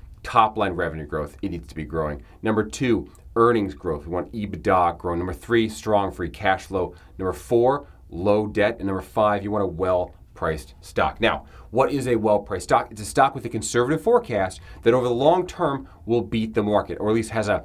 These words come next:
a high probability of outperforming the market. We try to put in some sort of margin of safety by keeping a conservative growth forecast. And if you can find a stock whose price is beaten down enough to where that happens, it should be an interesting opportunity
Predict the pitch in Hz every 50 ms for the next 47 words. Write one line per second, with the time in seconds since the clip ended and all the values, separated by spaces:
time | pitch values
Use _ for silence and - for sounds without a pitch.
0 | - - - - - 85 - - - 120 120 123 123 117 117 - - - - -
1 | 113 107 101 - 107 113 110 104 92 90 85 - - - - - 95 - - -
2 | 101 - - - - 92 - - 107 98 92 95 92 85 98 98 120 127 127 127
3 | 127 123 123 - - - - - 104 101 - - 110 101 98 - - 113 98 95
4 | 92 - 95 90 - 98 87 80 92 98 107 113 - 82 87 85 - - 127 117
5 | 117 113 - 110 - - 82 82 - 95 92 92 90 85 82 80 - 82 - -
6 | - 107 104 98 92 92 87 85 - 113 120 123 120 - - 117 110 - - 113
7 | 107 104 - - - - - - - - 104 101 98 92 104 98 87 - - -
8 | - - 110 117 131 131 - - 98 87 87 - - - - - - - - -
9 | - - - - - 113 110 110 - 123 113 113 110 - 101 92 - - 120 127
10 | 127 110 104 104 101 113 120 110 95 85 82 - - - 101 92 101 98 98 98
11 | - - 87 78 78 98 92 - - - 151 151 - 101 95 95 - - - -
12 | - - - - 127 127 - - 120 107 107 107 98 101 98 - 95 87 - 98
13 | 92 90 90 - - - 95 90 82 82 82 80 80